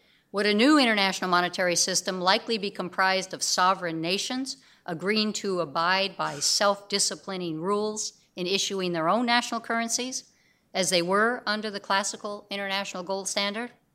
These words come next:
Or should we be moving toward a private currency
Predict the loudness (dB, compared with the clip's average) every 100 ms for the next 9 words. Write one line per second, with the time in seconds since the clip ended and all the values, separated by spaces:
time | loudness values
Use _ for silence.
0 | _ _ _ _ _ _ -2 0 2 2
1 | 4 2 2 2 2 0 0 -4 -2 0
2 | 0 2 4 4 2 -6 -6 -6 -4 -6
3 | -6 -8 -12